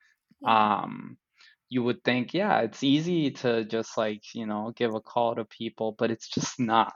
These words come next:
Speaker 2: It's just not,
Speaker 1: Yeah,
Speaker 2: you
Speaker 1: it's
Speaker 2: know?
Speaker 1: not the
Speaker 2: Uh,
Speaker 1: same.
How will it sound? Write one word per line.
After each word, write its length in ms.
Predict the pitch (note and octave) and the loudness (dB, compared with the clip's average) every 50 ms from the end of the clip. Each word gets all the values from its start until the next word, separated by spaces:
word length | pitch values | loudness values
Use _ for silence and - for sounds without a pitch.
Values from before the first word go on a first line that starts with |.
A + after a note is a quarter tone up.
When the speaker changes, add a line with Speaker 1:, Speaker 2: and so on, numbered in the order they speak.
| - - - - - - - | -14 -12 -12 -12 -12 -8 -6
Speaker 2:
It's 160 | B2 A#2 - - | -6 -6 -4 -2
just 340 | - C3+ C3 A#2+ - - | 0 2 2 2 0 -2
not, 320 | B2 A2+ G#2 G2+ G2 F#2 - - | -2 0 2 0 0 -2 -6 -12
Speaker 1:
Yeah, 80 | - - - - - | -18 -18 -18 -10 -4
Speaker 2:
you 160 | B2 B2 A#2+ A2+ A2 A2 A2 | -2 -2 0 0 -2 -4 -4
Speaker 1:
it's 160 | A2 A2 - | -4 -6 -6
Speaker 2:
know? 0 | |
Speaker 1:
not 160 | - - - | -6 -8 -6
the 80 | - - | -6 -6
Speaker 2:
Uh, 0 | |
Speaker 1:
same. 320 | - - - - - - | -4 -4 -6 -6 -8 -10